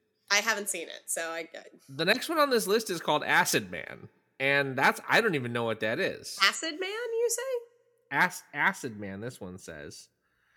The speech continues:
Speaker 2: Um, there's a lot of movies on here that I don't know if they're real.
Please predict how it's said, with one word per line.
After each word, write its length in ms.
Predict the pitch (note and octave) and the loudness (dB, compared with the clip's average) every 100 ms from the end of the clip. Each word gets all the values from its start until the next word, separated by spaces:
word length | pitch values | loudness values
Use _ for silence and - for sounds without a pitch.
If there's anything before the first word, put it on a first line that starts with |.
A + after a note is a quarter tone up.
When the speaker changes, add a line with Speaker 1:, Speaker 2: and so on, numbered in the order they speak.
| _ _ _ _ _ _ | _ _ _ _ _ _
Speaker 2:
Um, 680 | - C3 B2+ A#2+ A#2 A#2 G#2+ _ _ _ _ _ _ _ _ - | -8 -4 -2 -4 -6 -10 -14 _ _ _ _ _ _ _ _ -6
there's 220 | D#3+ C#4 | 0 2
a 40 | F#4 | 4
lot 160 | G4 | 4
of 60 | D#4+ | 4
movies 320 | A#3+ B3 A3 | 2 2 4
on 160 | D#3+ D3 | 4 4
here 160 | D#3 | 4
that 100 | C3+ | 4
I 100 | C3+ | 4
don't 220 | D#3+ D#3+ | 4 2
know 120 | D3+ D3 | 2 2
if 140 | D3 | 4
they're 160 | C#3+ B2+ | 0 2
real. 380 | A#2+ G2 C2 | -2 -4 -8